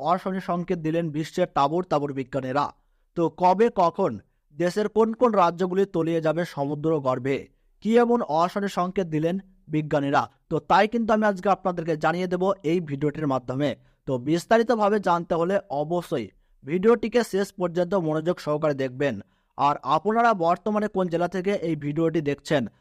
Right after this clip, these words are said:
তা অবশ্যই নিচে কমেন্ট বক্সে কমেন্ট করে জানিয়ে দেবেন, কারণ আপনার জেলার যে কোনো গুরুত্বপূর্ণ খবরের আপডেট চলে আসলেই আমরা কিন্তু তা আপনাকে জানিয়ে দেব সবার প্রথমেই। তাহলে চলুন ভিডিওটিকে শুরু করা যাক। সমুদ্রে বাড়ছে বিপদ,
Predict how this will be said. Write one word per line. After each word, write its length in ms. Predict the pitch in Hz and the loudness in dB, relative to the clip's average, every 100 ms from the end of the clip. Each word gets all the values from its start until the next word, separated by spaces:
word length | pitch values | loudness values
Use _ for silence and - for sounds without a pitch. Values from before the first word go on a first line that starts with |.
| _ - | _ -2
তা 80 | 135 - 143 | -2 0 0
অবশ্যই 400 | 175 226 220 185 | 4 2 2 0
নিচে 220 | 156 151 165 | -2 -4 -2
কমেন্ট 360 | 165 180 214 208 | -2 0 0 2
বক্সে 300 | 196 196 208 | 0 0 -4
কমেন্ট 360 | 165 151 170 190 | 0 0 0 -2
করে 140 | 190 165 | -2 -2
জানিয়ে 320 | 143 139 127 | -2 -2 -2
দেবেন, 260 | 131 143 113 - _ _ - | 2 2 0 -6 _ _ -2
কারণ 220 | 147 165 170 - 165 | 0 0 -2 2 2
আপনার 300 | - 240 233 | 2 0 2
জেলার 260 | 214 220 202 | 4 4 2
যে 120 | 180 | 0
কোনো 180 | 190 185 | -2 -2
গুরুত্বপূর্ণ 500 | 156 180 - 208 214 208 | -2 -4 -2 -4 -2 -2
খবরের 380 | 175 165 185 185 135 | -2 0 0 0 2
আপডেট 360 | 151 156 160 - - _ - | 0 2 -2 -2 -16 _ -6
চলে 200 | 160 160 151 156 | -2 0 0 0
আসলেই 420 | 185 220 226 226 - 160 | 0 2 0 0 0 -2
আমরা 240 | 185 208 214 | 0 0 0
কিন্তু 280 | 196 180 196 | -2 -2 0
তা 120 | 175 151 | 2 2
আপনাকে 380 | 151 185 180 175 | 0 -2 -2 0
জানিয়ে 320 | 151 156 143 | 0 0 -2
দেব 100 | 147 175 | -2 -4
সবার 360 | 170 160 160 156 | -4 -2 0 0
প্রথমেই। 420 | 143 135 135 123 92 _ _ _ - | -2 -6 -4 -4 -6 _ _ _ -2
তাহলে 280 | 147 156 151 156 | 0 2 0 4
চলুন 300 | 226 240 233 - _ 143 | 6 6 2 -4 _ -14
ভিডিওটিকে 560 | 147 208 214 185 185 214 | -4 2 2 2 -2 -2
শুরু 220 | - 175 | -2 -4
করা 160 | 156 139 | -2 -2
যাক। 180 | 147 139 _ _ _ _ - | -2 -6 _ _ _ _ -4
সমুদ্রে 480 | 185 196 226 226 247 | 0 2 2 2 2
বাড়ছে 360 | 190 165 - 202 | 4 0 0 -4
বিপদ, 400 | 165 151 170 135 | -2 -2 0 0